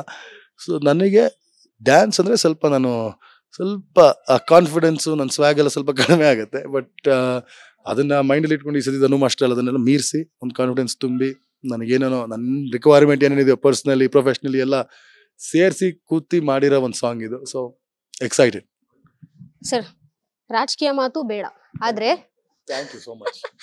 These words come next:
Speaker 2: ಆದ್ರೆ
Speaker 1: ಒಳ್ಳೇದಾಗ್ಲಿ.
Speaker 2: ಸಿನಿಮಾದಲ್ಲಿ ರಾಜಕೀಯ ಪಾತ್ರ ಸಿಕ್ಕಿದ್ರೆ ಒಪ್ಕೋತೀರಾ?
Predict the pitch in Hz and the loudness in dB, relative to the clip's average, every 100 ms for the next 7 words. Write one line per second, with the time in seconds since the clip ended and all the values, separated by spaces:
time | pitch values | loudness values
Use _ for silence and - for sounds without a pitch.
0 | - - - 269 285 202 - 139 160 147 | -20 -10 -2 0 0 -4 -8 -10 -10 -6
1 | 311 302 359 359 370 330 302 269 311 440 | -2 2 2 2 0 0 0 0 0 -2
2 | _ - 285 - 311 285 240 269 - 302 | _ -20 -16 -8 -2 2 2 -2 -6 -4
3 | 247 240 269 247 226 240 220 208 226 202 | -6 -4 -6 -6 -4 -4 -4 -6 -10 -10
4 | 190 | -10